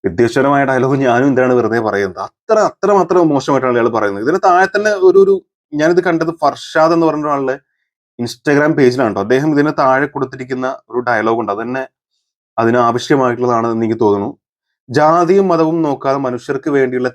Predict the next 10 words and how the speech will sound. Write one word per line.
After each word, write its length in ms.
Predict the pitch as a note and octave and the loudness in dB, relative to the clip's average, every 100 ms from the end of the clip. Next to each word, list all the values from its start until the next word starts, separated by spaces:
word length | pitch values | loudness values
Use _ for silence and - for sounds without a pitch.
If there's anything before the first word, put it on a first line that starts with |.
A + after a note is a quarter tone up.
| - | -2
തിരച്ചിലും 540 | A2+ A#2 - B2 C3 A#2+ | -2 -2 -8 -4 -2 -2
നെട്ടോട്ടവും 540 | A2 _ A#2+ A#2+ C3 | -6 _ -2 2 0
നടക്കുമ്പോഴും 640 | A2 G2 - G2 G2 F2 - _ _ _ _ _ _ _ _ _ | 0 -2 -6 0 0 0 -8 _ _ _ _ _ _ _ _ _
ഇങ്ങനെ 380 | C3+ E3 G3 G#3+ | 2 4 6 4
വിളമ്പാൻ 480 | E3 C3+ C3 B2+ C3 | 4 2 2 0 0
അവർക്ക് 320 | A#2 G#2+ - A#2 - | 0 -4 -8 -12 -10
പറ്റും. 360 | G2 _ - - _ _ _ _ _ _ _ _ _ _ _ _ _ _ - | -12 _ -20 -20 _ _ _ _ _ _ _ _ _ _ _ _ _ _ -4
ഞങ്ങൾ 440 | A2 B2+ C#3+ D#3+ D#3+ - | 0 2 2 2 0 -2
മലപ്പുറത്തുകാർക്ക് 840 | A#2+ B2+ B2 C#3 C#3 C#3+ A2+ A2+ | -2 -2 -2 -6 -2 0 0 -2
അങ്ങനെയല്ല. 360 | G#2 G2+ F#2 F3+ | -4 -4 -8 -10